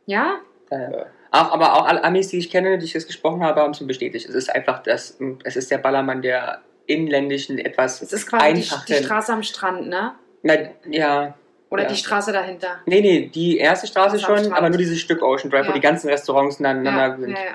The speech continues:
Speaker 1: ja,
Speaker 2: Ist
Speaker 1: ja.
Speaker 2: ja bloß vierhundert, fünfhundert Meter.
Speaker 1: Ja. Okay,
Speaker 3: Ja,
Speaker 1: krass.
Speaker 3: da ist auch die Villa von Versace, wo er erschossen wurde.
Speaker 2: <laughs> Ja, und die haben so
Speaker 3: Und aus der
Speaker 2: einballamisiert.
Speaker 3: Vi-, genau, aus der Villa haben sie jetzt auch ein Party-Restaurant gemacht.
Speaker 1: Oh, wie traurig.
Speaker 2: Mhm.
Speaker 3: Aber was hat die, also die Donatella müsste man bestrafen, dass sie das schöne Haus verkauft hat.
Speaker 2: Ja, weil
Speaker 1: Ja.
Speaker 2: die finden wahrscheinlich sowas geil, wie die aussieht.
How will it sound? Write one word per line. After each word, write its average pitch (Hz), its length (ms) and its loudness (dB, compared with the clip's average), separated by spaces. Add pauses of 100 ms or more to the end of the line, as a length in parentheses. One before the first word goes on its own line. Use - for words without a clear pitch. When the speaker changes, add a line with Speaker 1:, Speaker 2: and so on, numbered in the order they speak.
(100)
Speaker 1:
ja, 190 80 -4
Speaker 2:
Ist - 80 -4
Speaker 1:
ja. 165 60 0
Speaker 2:
ja 147 40 2
bloß 135 160 -2
vierhundert, - 540 -4
fünfhundert 123 240 -2
Meter. 120 400 -4
Speaker 1:
Ja. 196 220 -4 (640)
Okay, - 380 0
Speaker 3:
Ja, - 120 -6
Speaker 1:
krass. - 100 -16
Speaker 3:
da 226 140 2
ist 123 200 0
auch - 20 -12
die 120 160 -12
Villa 127 200 0
von 117 180 -4
Versace, 110 560 -2
wo 98 60 -2
er 90 100 -4
erschossen - 420 -10
wurde. 95 160 -6
Speaker 2:
<laughs> - 140 -2
Ja, - 160 -4
und - 160 -2
die - 80 0
haben 156 100 0
so 151 80 0
Speaker 3:
Und - 100 0
aus - 40 -2
der 131 120 2
Speaker 2:
einballamisiert. 139 580 0
Speaker 3:
Vi-, 123 60 -4
genau, 107 120 0
aus - 140 -6
der 107 160 -4
Villa 120 200 2
haben 113 140 -2
sie 117 60 -6
jetzt - 120 -6
auch 110 200 -2
ein 107 60 -18
Party-Restaurant 98 760 -4
gemacht. 175 280 -8
Speaker 1:
Oh, 170 40 -14
wie 165 60 -8
traurig. 143 520 -10
Speaker 2:
Mhm. 139 80 -2
Speaker 3:
Aber 120 200 2
was 135 80 -2
hat 143 140 -2
die, 147 160 -2
also 131 220 -2
die 123 120 -14
Donatella 123 520 2
müsste 151 320 -4
man 123 160 0
bestrafen, 120 600 -2
dass 127 160 -2
sie 117 80 -14
das 117 120 -8
schöne 113 280 -2
Haus 98 160 -4
verkauft - 440 -14
hat. - 80 -8
Speaker 2:
Ja, 143 120 2
weil 135 80 4
Speaker 1:
Ja. - 160 -2
Speaker 2:
die 139 220 -8
finden 156 200 -10
wahrscheinlich 143 280 -2
sowas 147 200 0
geil, 151 220 2
wie - 20 -4
die 131 100 -2
aussieht. 135 440 -4